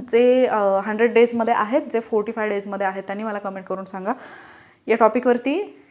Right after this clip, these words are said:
याच्यापेक्षा जास्त प्रश्न आहेत की नाही, तुमच्या लक्षात आलेत की नाही. कारण, कारण तुम्ही कंबाईंड ग्रुप बी दोन हजार सतरा ते चोवीसचं पण ॲनालिसिस करताय, कंबाईंड ग्रुप सीचं पण ॲनालिसिस तुमच्याकडे, प्लस तुम्ही मेन्सचं पण ॲनालिसिस करताय. मग तुम्ही सांगा की याच्यावरती प्रश्न आहेत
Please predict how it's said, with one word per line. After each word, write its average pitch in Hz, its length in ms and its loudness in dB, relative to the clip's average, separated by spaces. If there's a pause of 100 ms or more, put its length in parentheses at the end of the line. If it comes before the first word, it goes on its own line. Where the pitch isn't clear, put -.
याच्यापेक्षा 247 460 2
जास्त 226 260 4
प्रश्न 220 320 -4
आहेत 202 240 -2 (100)
की 214 60 -10
नाही, 156 160 -6 (100)
तुमच्या 202 260 0
लक्षात 208 300 0
आलेत 202 240 0
की 208 60 -10
नाही. 190 120 -6
कारण, 202 220 0
कारण 214 420 0
तुम्ही 240 200 2
कंबाईंड 220 520 0
ग्रुप 220 160 0
बी 220 300 -2 (380)
दोन 220 160 4
हजार 226 200 2
सतरा 226 400 2 (120)
ते 220 180 6
चोवीसचं 220 500 -2
पण 233 160 -2
ॲनालिसिस 208 500 -4
करताय, 214 360 -2
कंबाईंड 208 400 -2
ग्रुप 214 200 -6
सीचं 220 300 -2
पण 226 140 0
ॲनालिसिस 214 480 -4
तुमच्याकडे, 220 360 -2
प्लस 233 380 -2
तुम्ही 240 140 0
मेन्सचं 240 400 2
पण 190 140 -2
ॲनालिसिस 165 440 -4
करताय. 170 280 -8
मग 214 160 -4
तुम्ही 254 160 4
सांगा 240 260 0
की 240 100 0
याच्यावरती 214 360 0
प्रश्न 196 300 -6
आहेत 170 240 -4